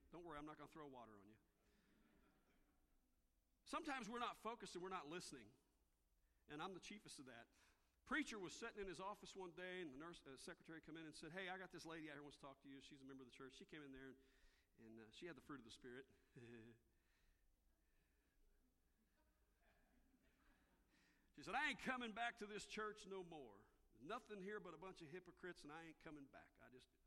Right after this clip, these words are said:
I'm glad that never happens. And the preacher listened to her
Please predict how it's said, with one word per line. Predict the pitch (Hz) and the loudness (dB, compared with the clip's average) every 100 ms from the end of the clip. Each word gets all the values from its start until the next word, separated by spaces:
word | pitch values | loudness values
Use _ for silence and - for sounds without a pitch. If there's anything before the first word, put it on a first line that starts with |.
| 135 | -10
I'm | 175 165 | -8 -4
glad | 160 139 | -4 -4
that | 143 139 | -4 -4
never | 131 127 | -6 -8
happens. | 120 - - - - - - - - - - - - - - - - - - - - - - - - - - - - - - | -10 -10 -14 -16 -16 -20 -20 -20 -20 -20 -20 -20 -20 -20 -20 -20 -20 -20 -20 -20 -20 -20 -20 -20 -20 -20 -20 -20 -20 -20 -8
And | 147 | -6
the | |
preacher | 151 180 165 151 | 0 0 0 -2
listened | 151 180 165 | -2 -4 -4
to | 156 | -6
her | 160 | -6